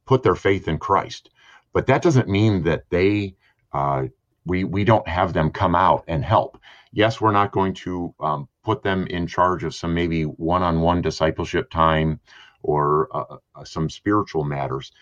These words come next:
but they can come and bring their expertise in, we, you know, I talked about small engines. Um,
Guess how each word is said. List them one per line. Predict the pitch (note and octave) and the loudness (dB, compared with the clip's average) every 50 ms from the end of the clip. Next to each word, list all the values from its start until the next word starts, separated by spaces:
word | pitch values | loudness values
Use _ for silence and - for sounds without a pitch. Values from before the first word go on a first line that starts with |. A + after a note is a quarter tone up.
| _ _ _ _ _ | _ _ _ _ _
but | - E2 D#2 D#2 - - - _ _ _ _ | -2 0 0 0 -2 -4 -12 _ _ _ _
they | - F#2+ A#2+ | 2 2 2
can | B2 - F3 E3 D3 A#2+ | 4 2 2 0 0 0
come | - - - G#2 G2+ G2 G#2+ - - | -2 -4 -2 0 0 0 0 -4 -6
and | E2+ D#2 D#2 D2+ C2 | -6 -6 -6 -4 -4
bring | D#2+ E2 F2+ F#2+ G2 G#2 G#2+ A2 A2 - _ - | -2 -2 -2 -2 -4 -4 -4 -6 -6 -8 _ -8
their | E2+ E2+ - - | -6 -6 -4 -4
expertise | F#2 F#2+ - - - - E2+ D#2+ - - - - D#2 B1+ - - - - - _ _ _ _ _ _ _ | -4 -6 -6 -8 -6 -6 -6 -6 -8 -14 -14 -12 -12 -12 -12 -16 -20 -20 -20 _ _ _ _ _ _ _
in, | - D#2 D2+ D2 D2+ D2+ D#2 D#2 D2+ - - | -4 -4 -2 -2 -4 -4 -4 -6 -8 -8 -6
we, | E2+ E2+ - | -6 -6 -4
you | D#2+ F2+ | -2 -2
know, | E2+ E2 | 0 0
I | E2 D#2+ | 0 0
talked | D2 - F#2+ F2+ F2 - | -2 -2 -2 -2 -2 -2
about | D#2 C#2+ E2 D#2 - | -2 -2 -2 -2 -2
small | - - F2+ F2 E2+ D#2 B1+ - | -4 -4 -2 0 0 0 -2 -4
engines. | E2 E2+ E2+ D2+ C#2+ C2 - - - - _ _ _ _ _ - | -4 -4 -4 -4 -4 -6 -10 -12 -18 -20 _ _ _ _ _ -8
Um, | D2 C#2 C2+ C#2 C#2+ C2+ C2+ - - | -6 -4 -4 -4 -6 -6 -8 -10 -12